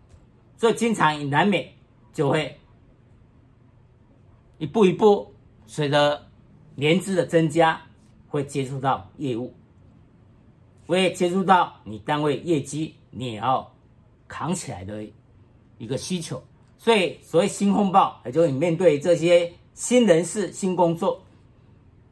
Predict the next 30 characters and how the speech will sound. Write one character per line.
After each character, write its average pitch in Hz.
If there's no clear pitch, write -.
那 151
像 160
跨 180
单 180
位 180
的 143
专 170
案， 170
你 107
要 147
以 135
如 156
《论 156
语》 170
所 165
讲 120
，“坚 208
持 156
不 -
弃”。 -
所 -
谓 175
不 -
弃， 226
也 175
就 190
是 202
我 147
们 170
的 185